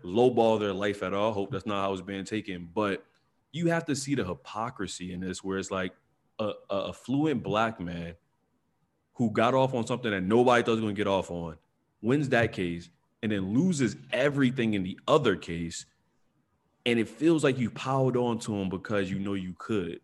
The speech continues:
because nobody was rooting for him anymore at that point. Uh,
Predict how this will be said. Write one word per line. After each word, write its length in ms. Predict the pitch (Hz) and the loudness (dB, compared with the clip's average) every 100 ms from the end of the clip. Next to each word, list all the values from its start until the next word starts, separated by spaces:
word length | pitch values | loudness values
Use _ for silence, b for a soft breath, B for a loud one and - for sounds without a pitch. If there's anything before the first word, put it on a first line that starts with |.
| - | -14
because 220 | - 98 | -8 -6
nobody 340 | 104 104 101 101 | -4 0 0 -2
was 120 | 92 | -2
rooting 200 | 101 92 | -6 -6
for 140 | 92 87 | -6 -6
him 80 | |
anymore 260 | 90 90 87 | -4 -4 -4
at 80 | 87 | -6
that 140 | 90 | -10
point. 280 | 87 87 82 _ _ _ _ _ _ _ _ _ _ _ _ _ - | -10 -12 -12 _ _ _ _ _ _ _ _ _ _ _ _ _ -10
Uh, 300 | 175 208 196 | 0 4 4